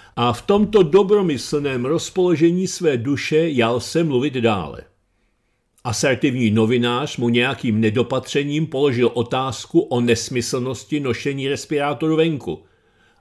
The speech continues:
Ale kampak na neotřesitelnou logiku ministra vnitra.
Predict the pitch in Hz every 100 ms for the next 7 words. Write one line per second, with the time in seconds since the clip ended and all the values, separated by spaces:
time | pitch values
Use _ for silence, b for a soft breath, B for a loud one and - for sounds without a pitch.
0 | b 101 110 131 - 120 110 123 - 131
1 | 139 135 110 - 120 - 127 127 123 131
2 | 147 110 110 107 139 123 113 113 147 131
3 | 143 127 71 69